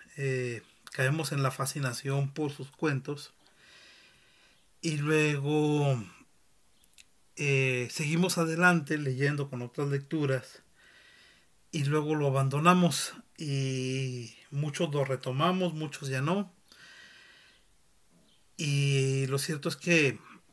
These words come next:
eh, lo abandonamos. En mi caso, yo ya hace bastante tiempo que lo descubrí y quedé fascinado por sus temas, por la forma en que resuelve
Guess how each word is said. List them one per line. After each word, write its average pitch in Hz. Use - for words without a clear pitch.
eh, 135
lo 127
abandonamos. 123
En 143
mi 143
caso, 160
yo 151
ya 156
hace 160
bastante 143
tiempo 139
que 127
lo 127
descubrí 135
y 147
quedé 135
fascinado 139
por 131
sus -
temas, 151
por 143
la 143
forma 160
en 156
que 139
resuelve 143